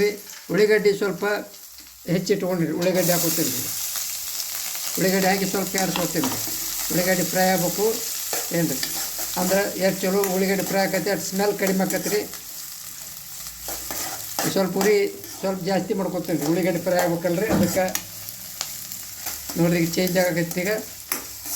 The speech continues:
ಇದು ಬಟಾಟಿ ಆಲೂಗಡ್ಡೆ ರಸಬಾಜಿ ರೀ. ಇದು ರೊಟ್ಟಿ ಜೊತೆ, ಅನ್ನದ ಜೊತೆ, ಚಪಾತಿ ಜೊತೆ ಭಾಳ ಕಾಂಬಿನೇಷನ್ ರೀ. ಬಟ್ ನಮ್ಮ ಮನೆಯೊಳಗೆ ಏನಿಲ್ಲ ಅಂದ್ರೆ ನಾವೇನು ಮಾಡ್ಬೇಕ್ರಿ, ಬಟಾಟಿಯನ್ನು ಈ ರೀತಿಯಾಗಿ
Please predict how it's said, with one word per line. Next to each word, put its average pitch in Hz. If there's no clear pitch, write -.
ಇದು 180
ಬಟಾಟಿ 196
ಆಲೂಗಡ್ಡೆ 190
ರಸಬಾಜಿ 185
ರೀ. 147
ಇದು 175
ರೊಟ್ಟಿ 175
ಜೊತೆ, 190
ಅನ್ನದ 185
ಜೊತೆ, 185
ಚಪಾತಿ 180
ಜೊತೆ 175
ಭಾಳ 180
ಕಾಂಬಿನೇಷನ್ 185
ರೀ. 202
ಬಟ್ 190
ನಮ್ಮ 202
ಮನೆಯೊಳಗೆ 208
ಏನಿಲ್ಲ 220
ಅಂದ್ರೆ 185
ನಾವೇನು 202
ಮಾಡ್ಬೇಕ್ರಿ, 175
ಬಟಾಟಿಯನ್ನು 208
ಈ -
ರೀತಿಯಾಗಿ 202